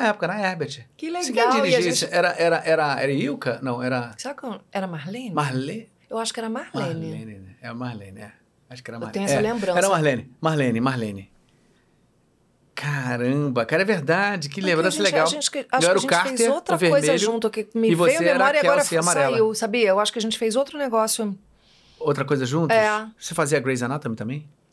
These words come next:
Speaker 2: Eu fazia só, eu fazia a Karina, que entrou pouco. Eu fiz alguns persona-, alguns convidados, porque eram várias temporadas, né?
Speaker 1: É.
Speaker 2: E depois eu fiquei com a Karina De Luca, que era irmã de um dos, dos principais, mas que depois morreu também, ele. Era o,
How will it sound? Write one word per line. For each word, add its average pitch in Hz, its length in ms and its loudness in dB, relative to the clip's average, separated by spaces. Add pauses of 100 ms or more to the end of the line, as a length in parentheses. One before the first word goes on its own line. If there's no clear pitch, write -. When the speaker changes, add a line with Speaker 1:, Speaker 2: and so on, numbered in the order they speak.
(480)
Speaker 2:
Eu 214 80 -6
fazia 226 360 -2
só, 233 200 -2
eu 214 80 -2
fazia 220 440 -2
a 214 40 -4
Karina, 202 640 -4
que 175 120 -10
entrou 180 360 -6
pouco. 180 460 -6
Eu 202 80 0
fiz 220 200 -8
alguns 240 260 -4
persona-, - 420 -6
alguns 202 300 -6
convidados, 190 880 -2
porque - 160 -8
eram 190 160 0
várias 180 320 0
temporadas, 151 500 -6
né? 160 140 -10
Speaker 1:
É. 120 260 -4 (460)
Speaker 2:
E - 60 -10
depois 202 260 0
eu 226 80 -2
fiquei 226 160 -2
com 226 80 -4
a 220 60 -4
Karina 220 560 0
De 175 160 -4
Luca, 196 340 -2
que - 80 -4
era 196 100 0
irmã 208 480 -2
de 214 160 -4
um 226 80 -2
dos, 240 240 -10 (140)
dos 208 220 -4
principais, 208 400 -6
mas 196 160 -6
que 196 80 -18
depois 196 240 -10
morreu 208 260 -6
também, 160 300 -10
ele. 143 200 -8 (480)
Era 165 300 -2
o, 156 800 -6